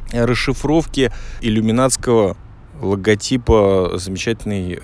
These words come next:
фирмы Р Ж Д, Российские железные дороги,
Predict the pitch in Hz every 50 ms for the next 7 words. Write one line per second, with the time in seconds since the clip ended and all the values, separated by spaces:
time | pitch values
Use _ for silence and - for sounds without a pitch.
0 | 95 95 - - - 110 107 104 104 104 101 98 - - 110 107 107 104 95 -
1 | 107 110 104 101 117 151 160 135 98 87 87 92 92 - - - 127 - - -
2 | 92 90 98 104 101 90 95 92 90 90 104 107 139 175 175 156 143 123